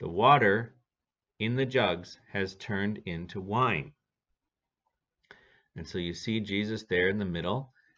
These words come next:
and you can say that he's praying and he's turning the water into wine. And this is, this is Jesus's first miracle that he ever did.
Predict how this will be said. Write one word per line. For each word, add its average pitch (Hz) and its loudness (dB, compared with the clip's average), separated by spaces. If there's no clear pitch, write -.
and 82 -10
you 82 -8
can 85 -10
say 90 -2
that 78 -10
he's 80 -10
praying 110 0
and 87 -12
he's 80 -10
turning 101 -2
the 92 -2
water 92 0
into 92 -8
wine. 113 -2
And 82 -6
this 110 -4
is, 117 0
this 120 0
is 156 -2
Jesus's 104 -2
first 135 2
miracle 110 -2
that 80 -4
he 95 -8
ever 101 0
did. 117 -2